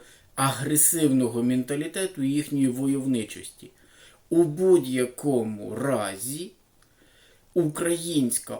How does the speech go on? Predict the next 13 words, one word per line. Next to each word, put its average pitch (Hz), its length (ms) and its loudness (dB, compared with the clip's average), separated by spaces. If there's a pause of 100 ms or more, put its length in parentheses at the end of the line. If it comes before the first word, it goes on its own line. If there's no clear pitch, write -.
Україна — 180 840 -6
це 175 380 -2
запорука 147 1200 -4 (400)
як 131 400 0
революції 117 840 -4
в 117 80 -12 (120)
Р 170 120 -6
Ф, 240 180 -6 (720)
так 190 440 -6 (120)
і 165 260 -12
українського 156 1040 -2
національного 127 880 0
державотворення 110 1500 -4